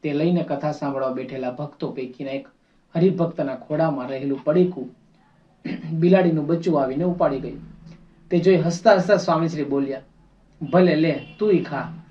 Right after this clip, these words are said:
બીજો જન્મ મનુષ્યને લેશે ને ભગવાન ભજશે." તેઓની કલ્યાણ ભાવના ઉઠાવગીર પર વરસી પડી. "પશુ પંખી પ્રાણ પર ધારી પર કરે નહીં કરડા નેણ."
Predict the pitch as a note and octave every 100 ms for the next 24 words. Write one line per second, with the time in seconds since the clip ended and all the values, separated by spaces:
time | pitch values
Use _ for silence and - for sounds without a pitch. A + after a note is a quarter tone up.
0 | - - - D#3+ F3 F3+ E3+ E3 D3+ D3+
1 | E3 E3 E3+ D#3 D#3+ F3+ F#3+ C#3+ C#3+ C#3+
2 | D3+ C3+ B2+ C3+ - A#2+ - _ _ _
3 | _ - D3 C#3 C3+ C#3 C#3+ D3+ D3+ C#3
4 | C#3 C3+ B2+ C3 - D3+ C#3+ C#3 - -
5 | C#3+ B2+ - B2+ A#2 A2+ - _ _ _
6 | _ _ _ _ - F3+ A#3+ A#3 G#3 F3+
7 | F#3 F3 E3 E3 C#3 D3 C#3 C3 D3 E3
8 | C#3+ A#2+ - _ _ _ _ E3 D#3+ D3
9 | C#3+ C#3+ D3 C3+ C3 B2 C3 C#3+